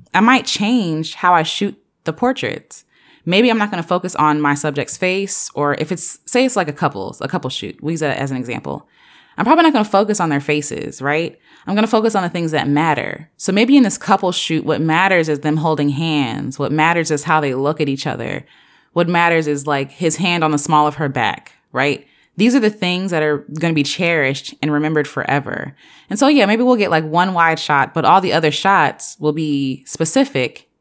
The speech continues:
and will be thought, thought about better, right? <laughs> Than just like, "Oh, I have a thousand photos. We're just gonna take 'em. We're just gonna take 'em." And if I'm being honest, sometimes when I'm, when I'm on an assignment or if I'm getting paid to do a photo shoot,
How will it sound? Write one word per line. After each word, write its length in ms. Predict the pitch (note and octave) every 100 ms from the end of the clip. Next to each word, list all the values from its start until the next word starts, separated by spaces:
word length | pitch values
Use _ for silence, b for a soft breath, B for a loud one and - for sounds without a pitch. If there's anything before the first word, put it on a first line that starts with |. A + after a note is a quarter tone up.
| _
and 100 | E3+
will 60 | E3
be 100 | D#3
thought, 460 | - E3+ F3+ - - _ _ _
thought 180 | F#3+ G3
about 440 | B2 F#2 - _
better, 340 | F2 C2+ - -
right? 240 | C3+ D#3 -
<laughs> 160 | E3+
Than 180 | D3+ E3
just 180 | D#3 D3+
like, 260 | D3 C#3 B B B B
"Oh, 100 | F#3+
I 80 | A3+
have 160 | A3+
a 40 | F#3
thousand 320 | F#3+ F#3+ F3+
photos. 240 | F#3 F3
We're 80 | F3
just 140 | E3+ E3
gonna 140 | D3
take 240 | - C#3
'em. 120 | B2 F#2+
We're 60 |
just 120 | C#3
gonna 120 | D3+ C3
take 240 | B2+ -
'em." 220 | - - _ b b b b b
And 220 | F#3 F#3 -
if 120 | G#3+
I'm 120 | D#4
being 180 | C#4 F#3
honest, 460 | C#3+ G3 C3+ C#3+
sometimes 320 | - G#3 A#3+ G#3+
when 120 | F3
I'm, 80 | -
when 120 | D#3
I'm 120 | D#3+ B2
on 180 | D#3+
an 100 | F3
assignment 580 | D3+ C#3+ D3+ E3 G3 G#3
or 140 | D3 C3
if 180 | D#3
I'm 240 | D#3+ D3 D3
getting 240 | D3 C#3+
paid 300 | D3 E3 D#3
to 60 | D3
do 100 | C#3
a 60 |
photo 240 | C3 D#3 D3
shoot, 360 | - C3+ C3+